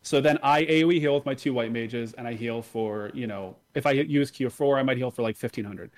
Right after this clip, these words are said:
So I heal for, like, three thousand. I, I pretty much make back up, or very close to what I had before he did his aoe. So we're trading back and forth, and then he just does his other attack where he just single target hits somebody and one-shots them. And then I fall behind, and I just get buried in damage, and I can't beat it.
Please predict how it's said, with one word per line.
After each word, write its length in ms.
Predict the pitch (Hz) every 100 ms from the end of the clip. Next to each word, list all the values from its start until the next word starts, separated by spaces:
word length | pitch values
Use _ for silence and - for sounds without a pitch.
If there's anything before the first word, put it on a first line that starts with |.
| - -
So 120 | 156
I 60 |
heal 100 | 165
for, 120 | 175 170
like, 120 | 131
three 220 | - 175
thousand. 540 | 160 143 135 135 131 -
I, 200 | 143 143
I 20 |
pretty 200 | - 190
much 180 | 156 -
make 240 | 123 127
back 200 | 120 117
up, 180 | 117 113
or 120 | 143
very 200 | 131 143
close 280 | 123 120 110
to 140 | - 110
what 160 | 104
I 60 | 98
had 300 | 107 95 104 _ -
before 300 | - 123 110
he 100 | 117
did 160 | 104
his 140 | 101 -
aoe. 320 | 95 82 - _ _ _ _ -
So 140 | 175
we're 120 | 175
trading 240 | 190 202 180
back 180 | 175
and 80 | 151
forth, 240 | 151 143 151
and 120 | 175
then 120 | 202 214
he 80 |
just 160 | 208 202
does 160 | 214 185
his 120 | 170
other 200 | 170 165
attack 320 | 143 156 143
where 60 | 143
he 40 |
just 180 | 135 -
single 220 | 139 139
target 240 | 135 123
hits 160 | 123 131
somebody 240 | 127 120
and 100 | 117
one-shots 420 | 104 104 107 107 -
them. 180 | 127 127
And 100 | 139
then 120 | 139
I 60 |
fall 160 | 131 135
behind, 320 | 131 123 120
and 100 | 117
I 60 | 113
just 100 | -
get 120 | 107
buried 240 | 113 110
in 80 | 107
damage, 340 | 107 104 98 -
and 60 |
I 40 | 104
can't 200 | 107 -
beat 140 | -
it. 140 | 50